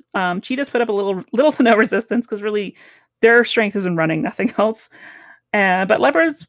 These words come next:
particularly males, may stand up to hyenas. Hyenas are dangerous to the big cats. Their bites cause sepsis, and there's even one or two records of hyenas killing and eating a young leopard,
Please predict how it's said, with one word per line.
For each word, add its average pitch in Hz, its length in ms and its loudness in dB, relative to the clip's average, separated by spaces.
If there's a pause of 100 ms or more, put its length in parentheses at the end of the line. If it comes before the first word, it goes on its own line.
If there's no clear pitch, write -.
(100)
particularly 262 440 -4
males, 240 440 -2
may 208 180 0
stand 196 280 -2
up 175 100 -4
to 190 80 -8
hyenas. - 460 -14 (340)
Hyenas 277 680 0 (180)
are 240 280 4
dangerous 226 360 -2
to - 80 -14
the 220 60 -4
big 220 140 -4
cats. 214 360 -4
Their 202 140 -2
bites 196 460 -4
cause - 320 -6
sepsis, - 680 -8
and 208 180 -4
there's 226 200 2
even 247 360 0
one 220 220 2
or 262 60 4
two 262 160 -4
records 240 280 0
of 208 80 -6
hyenas 214 320 -2
killing 294 420 2
and - 100 -2
eating 233 300 -2
a 226 40 0
young 208 240 0
leopard, 196 420 -2